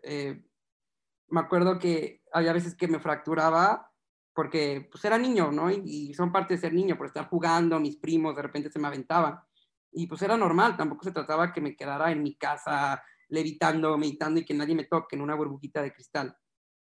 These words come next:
Yo creo que lo que hicieron mis papás bien, y siempre se lo voy a agradecer, es que nunca me han sobreprotegido. Eso es súper importante, porque luego pasa que los papás confunden el amor con sobreprotección,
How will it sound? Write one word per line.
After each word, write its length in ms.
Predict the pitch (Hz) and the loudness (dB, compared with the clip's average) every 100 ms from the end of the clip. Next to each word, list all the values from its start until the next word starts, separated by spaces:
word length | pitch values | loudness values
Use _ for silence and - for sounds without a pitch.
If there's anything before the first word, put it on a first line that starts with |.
| _ - | _ -8
Yo 100 | 170 | -2
creo 120 | 185 190 | 0 2
que 440 | 202 175 - _ _ _ _ _ _ - | 2 2 -2 _ _ _ _ _ _ -2
lo 160 | 175 | -2
que 80 | 175 | 0
hicieron 240 | 175 190 196 | 2 2 2
mis 100 | 180 | -2
papás 300 | 156 165 156 | 0 2 2
bien, 280 | 160 170 | 2 2
y 140 | 156 143 | 2 0
siempre 220 | 147 139 | -4 -4
se 80 | 170 | -2
lo 60 | |
voy 100 | 143 | -2
a 40 | 151 | -2
agradecer, 460 | 147 131 - 151 - | -2 -4 -4 -4 -6
es 160 | 143 | -10
que 520 | - 160 147 143 - _ _ _ | -4 0 0 -2 -6 _ _ _
nunca 300 | 175 175 175 | 2 4 4
me 100 | 160 | 2
han 80 | 160 | 2
sobreprotegido. 960 | 156 143 - 127 127 - 143 135 139 _ _ _ _ _ _ _ | -2 -4 -8 -14 -14 -6 -6 -6 -12 _ _ _ _ _ _ _
Eso 240 | 175 165 | -10 -8
es 100 | 147 | -6
súper 260 | 190 175 156 | -4 -2 -4
importante, 640 | 135 131 147 131 127 - _ _ _ _ - | -4 -6 -8 -10 -12 -16 _ _ _ _ -8
porque 280 | 143 156 | -4 -2
luego 260 | 160 160 170 | 0 0 2
pasa 340 | 165 170 170 | 2 4 0
que 120 | 175 151 | 0 -6
los 100 | - | -4
papás 420 | 147 147 147 147 | -4 0 -2 -2
confunden 460 | 165 143 175 160 156 | -4 0 2 2 0
el 120 | 147 | 0
amor 260 | 147 147 | 0 -2
con 140 | 147 135 | -4 -8
sobreprotección, 760 | 139 131 127 143 - 143 131 | -8 -8 -10 -14 -10 -8 -8